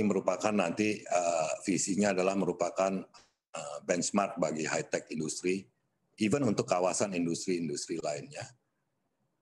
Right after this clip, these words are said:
And tadi, eh, kita akan bangun suatu smart city ya. Mungkin, eh, di sini juga kita, eh, rencananya adalah even we will have, eh, public transportation system di mana menggunakan, eh, seperti, eh,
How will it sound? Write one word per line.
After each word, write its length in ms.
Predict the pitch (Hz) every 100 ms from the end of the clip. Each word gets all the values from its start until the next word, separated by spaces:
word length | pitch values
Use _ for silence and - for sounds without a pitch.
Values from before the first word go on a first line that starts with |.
| -
And 560 | 80 80 80 76 80
tadi, 320 | 78 82 90 -
eh, 320 | 78 73 73 -
kita 320 | 80 85 80
akan 160 | 82
bangun 320 | 80 73 85 82
suatu 320 | 76 71 80
smart 320 | - 85 73
city 480 | - 82 - 82 67
ya. 80 | -
Mungkin, 320 | 78 80 87 -
eh, 300 | - 76 78
di 80 | 82
sini 240 | 95 101
juga 200 | 87 82
kita, 240 | - - 95
eh, 720 | 90 - - - 82 78 73 82
rencananya 720 | 85 101 95 90 98 110 104
adalah 240 | 87 101 101 - - -
even 400 | 104 107 131 120
we 160 | 101
will 160 | 98 92
have, 240 | 101 101 98
eh, 400 | 90 80 82 - -
public 320 | 98 92 -
transportation 720 | 107 95 - 98 101 92 107
system 480 | 92 95 - 120 123 123 - - - _ -
di 80 |
mana 320 | 90 92 101 107
menggunakan, 880 | 90 90 87 82 107 107 104 95
eh, 280 | - 85 80 78
seperti, 720 | - 87 - 92 87 87 85
eh, 240 | 80 78